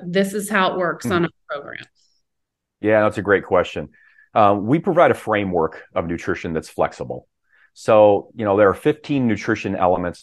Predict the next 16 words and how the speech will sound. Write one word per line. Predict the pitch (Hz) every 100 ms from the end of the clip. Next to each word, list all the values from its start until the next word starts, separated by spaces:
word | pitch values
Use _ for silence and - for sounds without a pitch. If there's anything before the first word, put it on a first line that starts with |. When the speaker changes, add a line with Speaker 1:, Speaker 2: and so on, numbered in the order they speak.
| -
Speaker 2:
nutrition | 87 - 110 -
fundamentals, | 92 101 87 85 80 78 85 82 - -
as | 87 78
we | 107
call | - 85 78
them. | 78 76 71 _ _ _
Um, | 85 87
they | 85
are | 90 85
flexible | - 98 90 90 90 87
and | 78
adaptable | - 82 82 87 85 85
to | - 85 80 78 76 - _ _
just | - 139 -
about | 98 87 90
any | 98 95 90 80